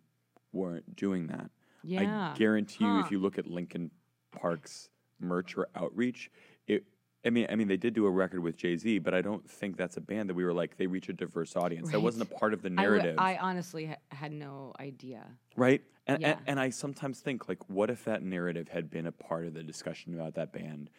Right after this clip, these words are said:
Speaker 1: when we were growing up? Maybe that would have made a little bit of a difference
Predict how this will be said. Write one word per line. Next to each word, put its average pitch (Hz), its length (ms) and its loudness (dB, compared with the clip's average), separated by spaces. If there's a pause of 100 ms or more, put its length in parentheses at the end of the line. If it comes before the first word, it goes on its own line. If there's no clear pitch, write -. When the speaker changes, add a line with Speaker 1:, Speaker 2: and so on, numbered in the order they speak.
(240)
Speaker 1:
when 82 240 -4
we 80 80 -4
were 78 140 -4
growing 78 360 -8
up? - 220 -16 (380)
Maybe 107 460 2
that 110 180 4
would 92 160 2
have 85 120 -4
made 85 200 -2
a 80 40 -2
little 80 240 -4
bit 80 160 -6
of 78 120 -6
a 78 40 -8
difference 147 720 -8